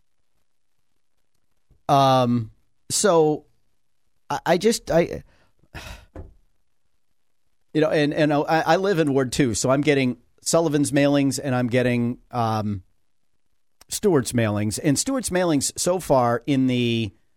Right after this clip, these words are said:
uh, general have been almost identical to what he sent out in the primary. Although he's kind of funny, he refers, he refers to Sullivan as the other guy. <laughs>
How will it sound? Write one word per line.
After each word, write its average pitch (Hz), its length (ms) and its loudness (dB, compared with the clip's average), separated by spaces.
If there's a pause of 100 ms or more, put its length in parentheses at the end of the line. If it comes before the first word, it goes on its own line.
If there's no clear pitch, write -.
(440)
uh, 117 220 -4
general 123 460 0
have 117 220 -2
been 123 140 0
almost 147 340 -4
identical 120 540 -2
to - 120 -12
what 110 80 -2
he 110 40 -4
sent 117 320 -4
out 113 180 -2
in 113 100 -8
the 95 80 -8
primary. 90 600 -8 (1400)
Although 135 260 2
he's 127 220 -2
kind 143 200 0
of 117 60 -6
funny, 127 220 0
he 113 140 -2
refers, 127 540 -4
he 120 120 -6
refers 120 500 -2
to 127 140 -4
Sullivan 120 440 -2
as 107 260 -4
the 113 180 -6
other 104 260 -2
guy. 78 420 -10 (800)
<laughs> - 80 0